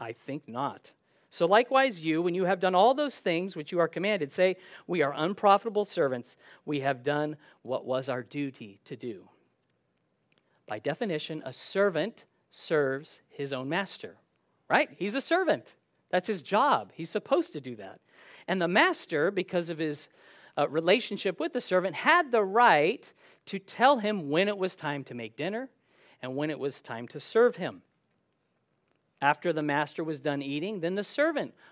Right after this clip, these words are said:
would eat and drink himself. It's kind of like a restaurant. Restaurant hires employees to greet customers, to take reservations, to take people to their table, to bring the food, to receive the order. The chef, he's in the back cooking the food.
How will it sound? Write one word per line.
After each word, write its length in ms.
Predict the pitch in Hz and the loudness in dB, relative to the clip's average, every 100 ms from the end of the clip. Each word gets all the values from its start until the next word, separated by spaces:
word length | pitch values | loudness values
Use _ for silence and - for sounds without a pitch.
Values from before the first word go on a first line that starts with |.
| _ | _
would 220 | 147 147 | 0 0
eat 260 | 165 147 147 | 0 -4 -4
and 120 | 139 | -8
drink 260 | 127 127 | -8 -12
himself. 600 | - 117 - 131 95 - _ _ _ - _ | -12 -14 -8 -8 -8 -12 _ _ _ -20 _
It's 100 | - | -8
kind 240 | - 269 | -2 0
of 60 | 202 | 4
like 280 | 208 196 - | 6 6 4
a 60 | 196 | 6
restaurant. 520 | 233 190 - 143 117 | 6 6 2 -2 0
Restaurant 460 | 165 165 190 160 131 | 0 0 0 0 0
hires 320 | 139 143 143 | 2 2 0
employees 760 | 143 - 156 165 185 147 123 | -6 0 2 2 2 -2 -4
to 300 | - 139 131 - - _ | -10 -8 -8 -10 -20 _
greet 340 | 143 147 139 | -4 -4 -4
customers, 600 | - 160 - 170 139 110 - | -6 -4 -4 -6 -6 -6 -10
to 100 | 147 | -12
take 260 | 151 131 | -10 -6
reservations, 800 | 131 123 131 160 151 147 123 - - - _ | -4 -4 0 0 0 -4 -12 -14 -20 -20 _
to 80 | |
take 320 | - 196 214 - | -10 -4 -4 -4
people 240 | 208 196 | -10 -8
to 120 | - | -10
their 140 | 185 180 | -10 -10
table, 540 | - 160 147 113 95 - _ | -6 -4 -4 -6 -8 -16 _
to 120 | 202 | -6
bring 380 | 156 202 247 254 | 0 0 2 0
the 100 | 233 | -4
food, 500 | - 247 208 170 147 | 0 6 8 8 2
to 100 | 180 | -6
receive 400 | 175 - 254 254 | -10 -8 -8 -4
the 80 | 220 | -2
order. 340 | - 190 165 | 4 4 4
The 100 | 139 | 2
chef, 420 | 151 - 262 214 - | -4 0 2 2 0
he's 180 | 180 | -6
in 40 | 196 | -6
the 80 | 185 | 2
back 240 | 196 190 | 2 2
cooking 320 | - 277 254 | 0 -4 -2
the 100 | 233 | -4
food. 520 | 226 226 220 226 220 | 0 6 6 6 2